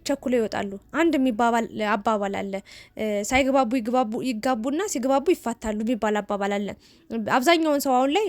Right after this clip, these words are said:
እንደዛ ነው እየሆነ ያለው ኢትዮጵያ ውስጥ ያለምንም ማጋነን ማለት ነው። ግን አላዛርና ትንሱንም፣ እ፣ ትንሱን አላዛርን ቸኩልሃል እንዳልለው እሱ ባወቃት ልክ ነው፣ በተግባቡት ልክ ነው፣ እሷም ባወቀችው ልክ ነው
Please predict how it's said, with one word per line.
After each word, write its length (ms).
እንደዛ 320
ነው 140
እየሆነ 300
ያለው 200
ኢትዮጵያ 280
ውስጥ 180
ያለምንም 480
ማጋነን 460
ማለት 180
ነው። 140
ግን 160
አላዛርና 560
ትንሱንም፣ 440
እ፣ 100
ትንሱን 320
አላዛርን 500
ቸኩልሃል 560
እንዳልለው 460
እሱ 160
ባወቃት 560
ልክ 240
ነው፣ 180
በተግባቡት 680
ልክ 240
ነው፣ 140
እሷም 280
ባወቀችው 600
ልክ 220
ነው 140